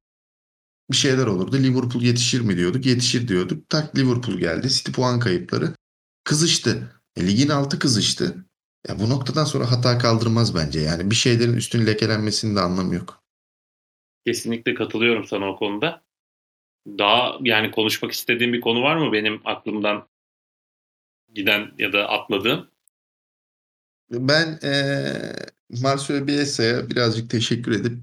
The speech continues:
Speaker 1: kapatalım istiyorum.
Speaker 2: Yani o zaman sana sözü vermeden, eee, şunu ilave edeyim. Eee, siz bu kaydı dinlerken ya da dinlemeden önce Premier Hikayelerin Cantona sayısı da yayında olacak.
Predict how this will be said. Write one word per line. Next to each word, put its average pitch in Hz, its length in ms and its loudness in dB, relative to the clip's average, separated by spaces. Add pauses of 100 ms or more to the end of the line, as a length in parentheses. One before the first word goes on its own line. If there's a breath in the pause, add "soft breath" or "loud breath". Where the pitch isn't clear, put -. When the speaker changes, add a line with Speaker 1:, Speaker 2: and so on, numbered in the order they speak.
(200)
Speaker 1:
kapatalım 104 480 0
istiyorum. - 420 -8 (920)
Speaker 2:
Yani 104 360 0
o 117 120 2
zaman 131 460 0
sana 131 400 0
sözü 123 240 4
vermeden, 131 580 2
eee, 113 520 2
şunu 123 280 -4
ilave 110 360 2
edeyim. 143 340 -2 (560)
Eee, - 200 -2
siz 110 240 -4
bu 117 100 -4
kaydı 113 240 2
dinlerken 127 720 0
ya 113 120 0
da 117 320 0
dinlemeden 113 460 0
önce 113 480 -2 (160)
Premier 113 360 0
Hikayelerin 117 720 0
Cantona 117 600 -2
sayısı 98 400 -4
da 101 60 0
yayında 98 380 0
olacak. 104 500 -2